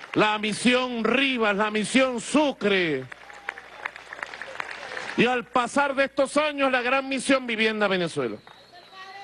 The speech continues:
Anoten el siguiente dato. Hace tres años, ustedes me convirtieron en presidente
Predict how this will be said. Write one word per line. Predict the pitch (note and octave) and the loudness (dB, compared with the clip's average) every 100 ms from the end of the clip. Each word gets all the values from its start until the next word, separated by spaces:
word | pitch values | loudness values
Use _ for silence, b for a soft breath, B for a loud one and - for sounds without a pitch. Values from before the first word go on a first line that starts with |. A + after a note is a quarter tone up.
| G4 F#4+ B B - | -16 -16 B B -2
Anoten | A3 A#3 A#3+ C#4 C#4 C#4 | 0 2 2 0 0 -2
el | C4 | -2
siguiente | - A3+ B3 B3 B3 | 0 2 2 2 2
dato. | A#3 A3+ - G#3+ | 2 0 0 0
Hace | A3 C4 | 2 0
tres | C4 B3+ - | 2 0 2
años, | C#4+ B3 F#3+ D3+ - B B B B | 0 0 -2 -4 -6 B B B B
ustedes | B3 B3+ - C#4+ C#4+ C4+ | 0 0 0 0 2 0
me | B3+ | 0
convirtieron | A#3+ A3 G#3+ G#3+ - C#4+ C4+ A#3 | 0 -2 -2 -4 0 0 0 -2
en | A3 | -4
presidente | - A3 G#3+ G3+ B3+ C#4+ - C#4+ B3 | -2 -2 0 2 2 0 -2 0 0